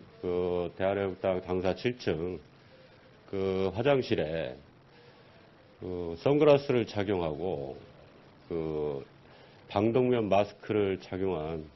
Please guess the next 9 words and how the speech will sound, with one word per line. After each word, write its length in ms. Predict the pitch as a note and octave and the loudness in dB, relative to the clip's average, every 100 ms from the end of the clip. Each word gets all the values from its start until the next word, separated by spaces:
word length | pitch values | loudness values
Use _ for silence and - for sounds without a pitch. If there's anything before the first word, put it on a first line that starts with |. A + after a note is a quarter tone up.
| - | -10
한 440 | F2+ F2 E2+ D#2+ D#2 - - - - - - - | -6 -4 -4 -4 -8 -14 -20 -20 -20 -20 -20 -16
이십 400 | - F#2 F#2+ - | -8 -6 -6 -4
대 160 | - F#2 | 0 0
중반의 800 | - F#2 F#2 G2 G2 G2 F#2+ F#2 | 0 -2 2 4 6 4 2 -2
남자가 600 | D#2+ D#2+ E2 D2+ C#2 C#2 A#1+ - - - - - - - - | -4 -4 -2 -4 -6 -10 -12 -18 -20 -20 -20 -20 -20 -20 -8
그 140 | F#2+ D#2+ | -4 -4
화장실로 600 | F2 B2+ B2 A#2 F#2 E2+ | 2 4 4 0 -2 -4
큰 440 | - - C3+ B2+ - - | -8 -10 -6 -6 -6 -8
그 560 | E2+ D#2 D2+ C#2+ C#2 | -4 -4 -4 -6 -8